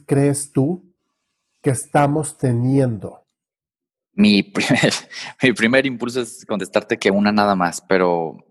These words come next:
Speaker 2: sabemos que, digo, por lo que hemos tenido oportunidad de, de estudiar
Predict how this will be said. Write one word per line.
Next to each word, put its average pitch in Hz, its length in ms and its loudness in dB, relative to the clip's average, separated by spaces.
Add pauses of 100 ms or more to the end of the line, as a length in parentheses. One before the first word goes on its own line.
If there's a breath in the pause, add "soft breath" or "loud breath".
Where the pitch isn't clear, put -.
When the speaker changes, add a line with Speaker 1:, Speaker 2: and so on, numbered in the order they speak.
(1040)
Speaker 2:
sabemos 101 540 -2
que, 90 360 -2
digo, 95 140 -6
por - 180 -10
lo 80 80 -12
que 80 360 -4 (500)
hemos 98 220 -2
tenido 98 180 2
oportunidad 92 420 -2
de, 90 520 -2
de 78 460 -10
estudiar 98 480 0